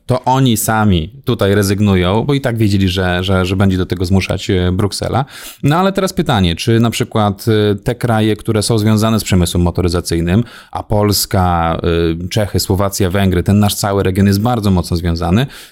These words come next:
czy my sobie z tym poradzimy? Bo dzisiaj produkujemy jednak mnóstwo komponentów do samochodów spalinowych. Przecież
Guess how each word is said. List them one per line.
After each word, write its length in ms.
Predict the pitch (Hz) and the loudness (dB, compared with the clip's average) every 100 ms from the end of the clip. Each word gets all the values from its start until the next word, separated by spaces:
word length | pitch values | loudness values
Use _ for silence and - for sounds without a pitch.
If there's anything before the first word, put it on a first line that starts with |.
| _ | _
czy 140 | - | 0
my 100 | 127 | 2
sobie 240 | 143 127 113 | 2 0 -2
z 60 | |
tym 140 | - 110 | 0 0
poradzimy? 520 | 120 120 104 85 175 | 0 0 0 0 2
Bo 220 | 214 208 214 | 0 0 -2
dzisiaj 280 | 127 131 180 | 0 2 2
produkujemy 540 | 156 120 - 113 131 | 0 0 2 2 4
jednak 240 | 131 113 120 | 2 0 2
mnóstwo 320 | 123 - 120 | 0 0 -2
komponentów 800 | 120 104 104 95 87 - 127 147 | -2 0 2 2 2 0 0 0
do 80 | 107 | 0
samochodów 420 | 101 92 95 113 | 0 0 -2 -4
spalinowych. 500 | - 135 180 117 85 | 0 2 2 2 -2
Przecież 340 | - 92 98 | -6 -6 -6